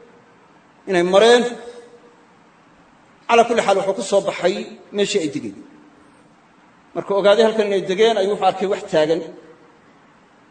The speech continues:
habeen madow. Wuxuu markaa yidhi, "Waxaa taagan waa qof," isaga leebka ku ganay.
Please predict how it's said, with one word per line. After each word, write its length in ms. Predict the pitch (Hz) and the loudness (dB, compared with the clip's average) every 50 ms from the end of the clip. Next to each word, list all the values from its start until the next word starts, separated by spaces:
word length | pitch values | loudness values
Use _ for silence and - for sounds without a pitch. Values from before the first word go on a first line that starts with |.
| _ _ _ _ _ _ _ - | _ _ _ _ _ _ _ -10
habeen 280 | 165 180 180 190 185 175 | -6 -2 -2 0 0 0
madow. 240 | 170 170 180 175 - 180 190 - - - - - - - _ _ _ _ _ _ _ _ _ _ _ _ _ _ _ _ - | 0 0 0 -2 -2 -4 -10 -16 -20 -20 -20 -20 -20 -20 _ _ _ _ _ _ _ _ _ _ _ _ _ _ _ _ 0
Wuxuu 180 | 214 196 202 | 2 2 4
markaa 280 | 202 214 - - 190 180 | 2 2 2 2 2 2
yidhi, 180 | 175 180 180 185 | 2 2 2 0
"Waxaa 240 | 196 185 180 180 | 0 0 0 -2
taagan 340 | 180 180 170 156 156 170 180 190 | 0 0 0 0 2 0 0 2
waa 140 | 170 151 143 | 2 2 2
qof," 200 | - 196 190 - - - - - - - - - - _ _ _ _ _ _ _ _ _ _ _ _ _ - | 2 0 0 -2 -8 -10 -16 -20 -20 -20 -20 -20 -20 _ _ _ _ _ _ _ _ _ _ _ _ _ -10
isaga 260 | - - 220 190 185 | -4 -2 2 2 4
leebka 240 | 185 175 - 175 147 | 4 4 2 0 -4
ku 100 | - 160 | -6 -8
ganay. 240 | 123 113 - - - | -10 -12 -14 -14 -18